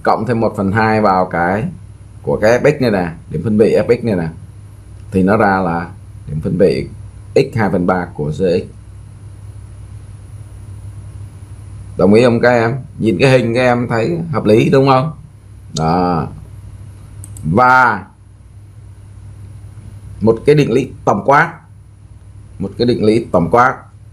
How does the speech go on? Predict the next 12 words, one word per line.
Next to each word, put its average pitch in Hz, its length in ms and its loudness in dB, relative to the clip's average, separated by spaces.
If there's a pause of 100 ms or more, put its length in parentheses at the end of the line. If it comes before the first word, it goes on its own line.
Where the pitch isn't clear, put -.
(340)
để 85 200 -4
các 110 60 4
em 107 420 4 (440)
có 110 80 -2
thể 85 240 2
suy 107 220 2
diễn 104 540 2
được 78 380 2
tất - 80 -4 (100)
cả 80 340 2
những 107 180 0
cái 98 440 2